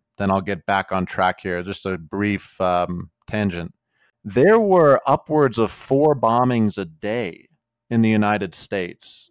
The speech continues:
in the late sixties and early seventies. That's hard, I think, for people to wrap their heads around. Now, granted, many of these bombs were very weak compared to what people have used in modern day bombings. But to give you an example,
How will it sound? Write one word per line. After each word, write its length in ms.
in 240
the 160
late 280
sixties 540
and 100
early 280
seventies. 680
That's 220
hard, 560
I 160
think, 260
for 140
people 320
to 140
wrap 260
their 140
heads 280
around. 440
Now, 140
granted, 640
many 340
of 140
these 180
bombs 640
were 160
very 460
weak 640
compared 440
to 80
what 240
people 380
have 200
used 540
in 240
modern 480
day 480
bombings. 720
But 400
to 100
give 220
you 160
an 100
example, 760